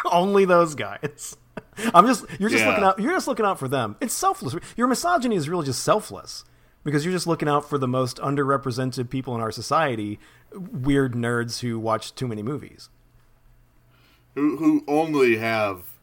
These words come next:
Speaker 2: you know, most of the vectors of power in society,
Speaker 1: <laughs>
Speaker 2: and, and all they ask for is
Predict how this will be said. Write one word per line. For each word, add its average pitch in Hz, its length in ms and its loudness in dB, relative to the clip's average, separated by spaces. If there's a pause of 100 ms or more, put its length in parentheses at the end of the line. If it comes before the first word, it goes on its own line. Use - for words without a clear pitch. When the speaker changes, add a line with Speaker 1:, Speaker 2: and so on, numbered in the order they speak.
(520)
Speaker 2:
you 107 100 -10
know, 104 180 -2
most 113 340 -2
of 107 80 -14
the 101 80 -6
vectors 101 480 -6
of 85 140 -20
power 98 500 -2
in 95 160 -12
society, 90 920 -6 (300)
Speaker 1:
<laughs> - 300 -20
Speaker 2:
and, 98 340 -8 (500)
and 117 220 -8
all 147 220 2
they 139 180 2
ask 120 260 0
for 101 340 -4
is 98 360 -6